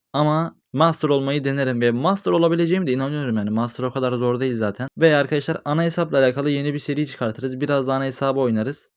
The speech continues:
Yüksek ihtimalle bu yıl bittikten sonra da arkadaşlar simülasyon oyunları, Minecraft oyunları, farklı farklı çeşit çeşit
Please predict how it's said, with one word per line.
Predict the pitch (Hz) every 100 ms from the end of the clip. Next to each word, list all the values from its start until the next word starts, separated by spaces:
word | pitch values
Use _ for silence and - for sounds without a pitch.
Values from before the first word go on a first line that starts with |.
| -
Yüksek | 160 160 196
ihtimalle | - 165 160 156
bu | 165
yıl | 185 165
bittikten | 156 - 151 170
sonra | 160 160
da | 143
arkadaşlar | 135 143 135 - 160
simülasyon | 156 - 151 151 147 - 151
oyunları, | 135 110 107 117
Minecraft | 135 139 - 131 -
oyunları, | 110 101 104
farklı | 117 156 147 143
farklı | 143 131 120
çeşit | 123 147 151 151
çeşit | 139 123 143